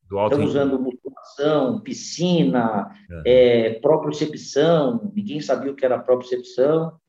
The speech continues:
Speaker 2: E assim a gente montou em, é, outubro de mil novecentos e noventa e seis.
Speaker 1: Uhum.
Speaker 2: Esse ano agora nós vamos completar vinte e cinco anos de, de Forgas e Monteiro.
Speaker 1: Caraca.
Speaker 2: Aí deixa o Cláudio complementar alguma coisa aí.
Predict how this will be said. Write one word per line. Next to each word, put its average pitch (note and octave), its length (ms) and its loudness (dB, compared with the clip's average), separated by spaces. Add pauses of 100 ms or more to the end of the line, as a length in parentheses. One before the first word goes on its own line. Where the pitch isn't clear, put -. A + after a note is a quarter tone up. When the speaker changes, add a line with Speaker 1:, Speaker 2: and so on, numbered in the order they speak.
(420)
Speaker 2:
E E3+ 160 2
assim G3 200 0
a G#3+ 40 2
gente G#3 220 0
montou G#3 500 2
em, G#3 320 -2 (480)
é, C#3 400 0
outubro G3+ 680 -4
de F3+ 640 -6
mil G3 140 -4
novecentos G3 380 -2
e - 20 -12
noventa F#3 320 -4
e F#3 80 -6
seis. D3 400 -8 (380)
Speaker 1:
Uhum. F2 360 -12 (100)
Speaker 2:
Esse G#2 280 -2
ano B2+ 140 4
agora C3+ 240 0
nós C#3+ 280 -8
vamos C3+ 240 -8
completar C#3 480 -2
vinte F3 180 -4
e F#3 40 -8
cinco E3 400 -4
anos E3 300 4
de, D#3 340 -4 (840)
de B2+ 240 -8
Forgas D3 560 2
e D3+ 60 -4
Monteiro. D3+ 680 -4
Speaker 1:
Caraca. A2 420 -14
Speaker 2:
Aí A#2+ 320 -8
deixa A#2 200 -6
o - 20 -20
Cláudio B2 340 -4
complementar B2 580 0
alguma A#2+ 340 -4
coisa A2 400 -4
aí. A2+ 240 -6